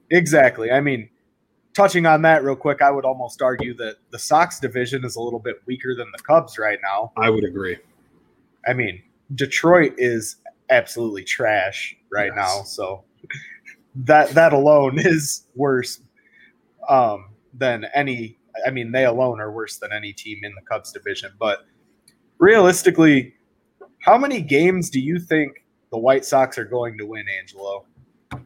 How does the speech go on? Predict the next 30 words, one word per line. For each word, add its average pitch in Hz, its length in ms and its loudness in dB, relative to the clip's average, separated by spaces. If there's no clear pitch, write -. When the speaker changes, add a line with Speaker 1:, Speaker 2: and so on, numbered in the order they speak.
Speaker 1:
over 123 240 -2
the 110 100 -10
course 113 320 -6
of 107 60 -18
this 107 220 -10
season? 104 340 -10
Speaker 2:
That's 117 240 -8
a 147 60 -6
good 123 240 -10
question. - 480 -14
What 123 160 2
were 175 80 -2
they 185 140 0
projected 98 640 -8
to 104 160 -14
win? 82 280 -16
Um, 87 520 -14
Speaker 1:
I 147 120 6
wanna 190 260 6
say 170 380 4
they 143 160 0
were 147 160 2
projected 131 920 -4
around 113 580 -6
ninety. 107 640 -10
Speaker 2:
Ninety? 123 720 -4
I 117 80 -6
think 156 300 -2
you're 147 160 4
right. 98 420 0